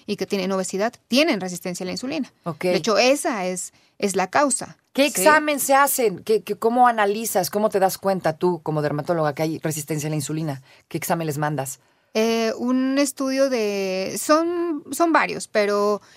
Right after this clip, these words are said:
Speaker 1: en general uno que no es muy costoso y que todos se pueden realizar es una insulina basal en
Speaker 2: Ujú.
Speaker 1: ayuno y una glucosa basal en ayuno.
Speaker 2: Ok.
Speaker 1: ¿Sí?
Speaker 2: Con eso la puedes medir.
Speaker 1: Con eso se, se mide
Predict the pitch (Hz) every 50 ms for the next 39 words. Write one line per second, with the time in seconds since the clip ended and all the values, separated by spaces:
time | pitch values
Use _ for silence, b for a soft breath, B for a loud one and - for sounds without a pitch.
0 | b b b 220 226 226 - 240 233 226 226 226 220 247 247 262 262 262 262 262
1 | 254 262 247 - 240 214 214 220 220 - 233 240 247 233 - 226 220 - - -
2 | 240 240 240 240 - 240 226 226 226 226 220 202 - - 202 196 196 185 185 185
3 | 185 185 180 185 180 175 180 180 175 170 175 - _ - 208 208 226 226 - -
4 | - 220 214 214 208 190 185 196 - 226 226 226 214 214 - - 226 220 220 220
5 | 220 214 b b b b b b - 247 240 226 - 226 220 226 233 240 247 247
6 | 247 233 190 202 - - 240 233 254 311 403 523 - _ _ _ - 196 190 190
7 | 208 - 180 202 220 226 233 269 339 - - _ _ 208 196 196 202 202 196 196
8 | 185 175 - 196 202 - - 202 190 185 185 - 180 175 175 175 180 185 208 220
9 | 240 233 - _ - - 160 165 151 - 156 156 147 202 240 - _ _ _ _
10 | _ _ _ - 185 180 196 160 202 180 - 170 170 170 175 170 165 147 151 135
11 | 131 - - 196 190 190 185 190 196 196 - - 190 180 175 170 170 165 160 165
12 | - 180 - 190 196 233 277 294 320 330 359 381